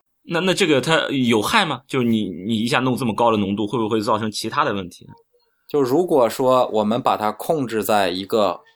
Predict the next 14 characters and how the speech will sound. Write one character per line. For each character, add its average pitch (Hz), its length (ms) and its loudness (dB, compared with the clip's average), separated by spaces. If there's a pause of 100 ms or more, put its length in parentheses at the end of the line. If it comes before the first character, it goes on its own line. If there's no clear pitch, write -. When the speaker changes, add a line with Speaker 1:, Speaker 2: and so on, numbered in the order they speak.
(260)
Speaker 2:
啊， 92 320 0
经 123 260 -4
过 127 160 2
研 101 260 0
究 110 200 0
的 107 80 0
一 95 100 -4
个 104 140 -2
合 - 200 -2
理 120 140 -4
的 95 80 -8
范 104 200 -2
围 87 100 -6
内， 90 240 -8